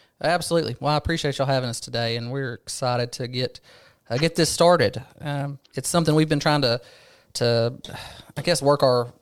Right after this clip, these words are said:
work our mind around collectively for some time. And, of course, uh, with the, the pandemic that's hit and kind of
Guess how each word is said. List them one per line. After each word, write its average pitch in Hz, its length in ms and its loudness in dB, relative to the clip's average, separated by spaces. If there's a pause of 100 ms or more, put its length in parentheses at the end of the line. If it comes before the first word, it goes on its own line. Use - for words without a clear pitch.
(120)
work 160 180 2
our 147 80 4
mind 147 320 2
around 143 300 2
collectively 135 560 -2
for 127 100 -8
some 135 240 -2
time. 135 380 2
And, 117 120 -2 (440)
of 120 160 -2
course, 143 480 0
uh, - 280 -12
with 123 280 -8
the, 107 260 -4
the 120 80 -10
pandemic 131 440 0
that's 123 220 -2
hit 127 300 0
and 120 80 -12
kind 120 160 -4
of 113 160 -8